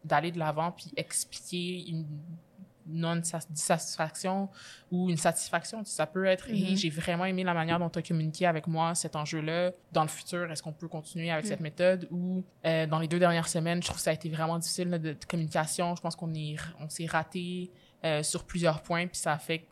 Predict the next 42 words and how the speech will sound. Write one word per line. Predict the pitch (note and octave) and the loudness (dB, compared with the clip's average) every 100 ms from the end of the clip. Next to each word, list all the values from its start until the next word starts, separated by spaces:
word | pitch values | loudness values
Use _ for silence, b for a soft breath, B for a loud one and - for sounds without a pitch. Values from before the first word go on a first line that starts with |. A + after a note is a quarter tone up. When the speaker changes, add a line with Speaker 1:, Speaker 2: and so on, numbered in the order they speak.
| - | -8
Speaker 1:
je | - | -4
pense, | E3 | -2
notre | D#3+ - | -2 -2
travail, | E3 D#3 E3 E3 | 2 4 2 0
notre | E3 D#3 | -2 -2
charge | E3+ D#3+ | -2 2
de | |
travail | D3+ D#3 | 6 6
plus | - D#3+ | 4 -2
difficile | - - F3 | 0 2 2
qu'elle | F3 D#3 | 2 4
devrait | D#3+ D#3+ D#3+ | 2 2 2
l'être. | D3 D#3 G3 - B B - - | 4 4 4 -4 B B -8 -2
Est-ce | E3 | 0
qu'on | - | 0
peut | E3 | 0
s'asseoir | E3+ D#3+ - E3+ E3+ - | 2 2 4 6 4 2
pour | E3+ D#3+ E3 | -4 -2 -2
discuter | D#3 - - F3 | -2 -4 -4 -4
comment | E3 D#3+ D#3 | -2 0 0
est-ce | D#3+ - | -2 -4
qu'on | D#3 | -4
peut | D#3+ | -4
passer | D3 D3+ - E3 D3+ | -2 -2 -2 -2 0
à | D3 | -2
travers | - D#3 D3+ | -2 -2 -2
ça | - F3 | -2 -4
puis | - - | -4 -12
pas | D3+ E3 | -2 0
le | D#3 | 0
répéter ? » | D#3 D#3 D3+ E3+ E3+ | -4 -6 -8 -8 -8
Tu | |
sais, | F3 | -6
je | |
pense | - E3+ | -4 0
qu'il | G3+ | 2
y | |
a | |
Speaker 2:
Mhm. | F#3+ | 2
Speaker 1:
tellement | F3 F3+ | 4 4
de | G3 | 4
manières | D#3+ D#3+ D#3+ E3+ | 4 4 2 0